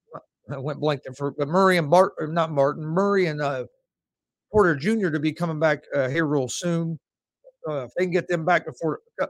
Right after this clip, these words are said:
uh, at least a few games before the playoffs and get in a rhythm with them guys, they, uh, this Nuggets team is gonna be a dangerous team. They're dangerous w-,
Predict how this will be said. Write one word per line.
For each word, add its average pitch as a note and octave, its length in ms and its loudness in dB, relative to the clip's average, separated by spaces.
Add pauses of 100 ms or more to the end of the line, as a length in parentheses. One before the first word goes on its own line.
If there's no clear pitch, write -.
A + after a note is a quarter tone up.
(140)
uh, C#3+ 140 -4
at D3+ 140 -12
least E3 220 -10
a - 60 -10
few E3+ 160 -12
games D#3+ 260 -4
before C#3 280 -8
the C3+ 60 -8 (100)
playoffs E3 580 0 (580)
and C3+ 140 -8
get D#3 100 -2
in - 60 -10
a C#3+ 60 -4
rhythm D3+ 280 2
with B2+ 140 -6
them E3+ 180 -2
guys, D#3+ 340 4
they, E3 200 -2 (480)
uh, C3 80 -2
this D3 180 -2
Nuggets E3+ 320 0
team D3+ 240 -8
is D3+ 100 -10
gonna C#3 160 -4
be C#3 120 0
a B2+ 60 0
dangerous C3 480 -4
team. D#3 380 -8 (200)
They're D#3 120 -2
dangerous D3 500 -2
w-, C#3+ 140 -10